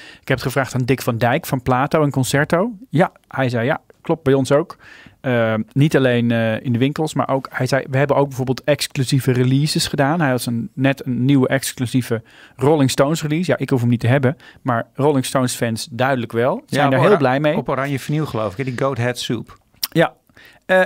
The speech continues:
Speaker 1: en ik dacht, ik ga even bellen met Mark Kneppers. Mark Kneppers kennen we van Krakersmaak, maar eigenlijk toch vooral als de grootste Discogs-verkoper van, eh, van Nederland. En ook is hij betrokken bij, eh, fysieke winkels, Velvet Leiden en drieëndertig vijfenveertig in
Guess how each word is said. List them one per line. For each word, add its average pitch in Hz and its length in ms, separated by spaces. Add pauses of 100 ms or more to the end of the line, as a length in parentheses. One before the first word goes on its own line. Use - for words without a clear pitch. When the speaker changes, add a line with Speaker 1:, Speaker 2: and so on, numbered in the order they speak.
Speaker 1:
en 220 280
ik 196 100
dacht, 185 180
ik - 80
ga - 140
even 151 180
bellen 156 240
met 139 180
Mark 131 220
Kneppers. 170 400
Mark 127 200
Kneppers 127 360
kennen 117 240
we 113 60
van 107 160
Krakersmaak, 131 760
maar 113 320
eigenlijk 143 540 (160)
toch - 180
vooral 131 280
als 120 240
de - 80
grootste 135 380
Discogs-verkoper 120 880
van, 110 340
eh, 107 120 (100)
van 120 240
Nederland. 139 480
En 147 220
ook 175 200
is 175 100
hij 160 80
betrokken 147 400
bij, 117 320 (120)
eh, 113 120
fysieke 156 380
winkels, 139 380
Velvet 139 320
Leiden 123 360 (360)
en 117 160
drieëndertig 139 460
vijfenveertig 117 680
in 120 260